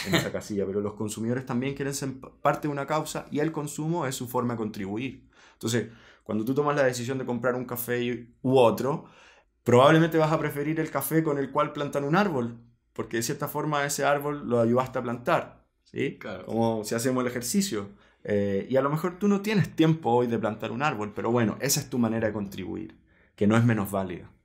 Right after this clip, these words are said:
Speaker 2: Sí.
Speaker 1: ¿Sí?
Speaker 2: Sí, na-, na-, nadie quiere sentirse, como dice, invalidado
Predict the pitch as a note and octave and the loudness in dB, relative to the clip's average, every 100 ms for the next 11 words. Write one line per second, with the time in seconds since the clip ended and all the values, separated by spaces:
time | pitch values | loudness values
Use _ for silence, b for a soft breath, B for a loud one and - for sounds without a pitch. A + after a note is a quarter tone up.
0 | _ - G#2 E2+ - - G#2+ A#2 b b | _ -14 -12 -12 -14 -16 -16 -18 b b
1 | b b _ F2+ F#2 G2+ B2+ - - D#3 | b b _ -10 -6 -4 -4 -8 -16 -12
2 | D3+ - A#2+ C3 D#3+ - C#3 D3+ D3+ C#3+ | -12 -10 -6 -6 -8 -12 -10 -8 -6 -8
3 | B2+ A#2 G#2 B2 A#2+ - A#2+ A#2 A2+ G2+ | -8 -12 -12 -14 -12 -12 -10 -12 -10 -10
4 | F2 F2 - A2+ G#2+ G2+ G#2 G#2 G#2 G#2+ | -12 -12 -8 -4 -2 -4 -4 -6 -6 -8